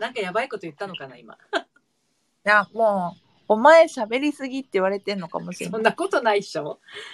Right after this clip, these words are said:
Speaker 2: 本当？
Speaker 1: 大丈夫よ、全然。
Speaker 2: 大丈夫？
Speaker 1: うん。
Speaker 2: 昨日七本やっ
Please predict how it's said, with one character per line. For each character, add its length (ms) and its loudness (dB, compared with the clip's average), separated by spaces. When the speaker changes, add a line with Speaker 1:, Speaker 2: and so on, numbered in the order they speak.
Speaker 2:
本 180 4
当？ 280 6
Speaker 1:
大 240 4
丈 120 6
夫 100 -2
よ、 220 -4
全 260 -18
然。 340 -20
Speaker 2:
大 260 0
丈 80 -2
夫？ 140 -6
Speaker 1:
う 20 -12
ん。 60 -14
Speaker 2:
昨 200 -8
日 280 2
七 360 4
本 240 -2
や 160 -4
っ 60 -12